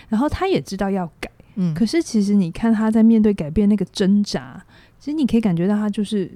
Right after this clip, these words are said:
Speaker 1: 相对是感官型比较强的人。
Speaker 2: 嗯。
Speaker 1: 那还有一个，一，一个场景就是为什么我说他偏感官多，
Speaker 2: 嗯。
Speaker 1: 就是当时 Daniel Ek 跟他第一次报告的时候，他不是被他打枪吗？
Speaker 2: 对。
Speaker 1: 哈，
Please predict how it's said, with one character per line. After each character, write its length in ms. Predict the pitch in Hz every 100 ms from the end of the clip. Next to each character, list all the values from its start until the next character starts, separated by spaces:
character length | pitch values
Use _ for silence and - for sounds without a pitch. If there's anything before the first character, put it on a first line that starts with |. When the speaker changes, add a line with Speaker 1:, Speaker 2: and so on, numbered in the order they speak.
| 214
Speaker 1:
相 200 | - 247
对 120 | 262
是 100 | 240
感 160 | 214 156
官 240 | 165 202
型 260 | 208 - 151
比 120 | 160
较 180 | 160 180
强 400 | - - 147 151
的 180 | 170 156 165
人。 260 | 165 180 - - -
Speaker 2:
嗯。 160 | 143 131 -
Speaker 1:
那 80 |
还 180 | 269 285
有 100 | 294
一 60 | 180
个， 140 | 185 180 -
一， 100 | 233 -
一 140 | 226
个 120 | 220 202
场 240 | 185 165
景 220 | 180 151
就 180 | 160 190
是 120 | 185
为 120 | 240
什 140 | 247 185
么 100 | 147
我 140 | 151
说 240 | 151 180 175
他 480 | - 160 156 165 170 _ _ _
偏 220 | - 180 185
感 120 | 143
官 200 | - 156 165
多， 180 | 156
Speaker 2:
嗯。 40 | 160
Speaker 1:
就 120 | 202
是 220 | - 202 - - - -
当 260 | 240 262
时 480 | 269 - 175 165 170 - -
Daniel 340 | 226 233 226
Ek 440 | 226 202 180 - - - - _ _
跟 120 | 226
他 160 | 220 214
第 200 | 220 208
一 40 |
次 360 | 208 214 175 110 - _ -
报 160 | 208
告 200 | 175 180
的 80 | 165
时 60 | 180
候， 40 |
他 60 | 180
不 100 | 175
是 100 | 185 -
被 80 | 196
他 120 | 180
打 160 | 180 139
枪 200 | - 160
吗？ 140 | 160
Speaker 2:
对。 180 | 151 147
Speaker 1:
哈， 160 | 165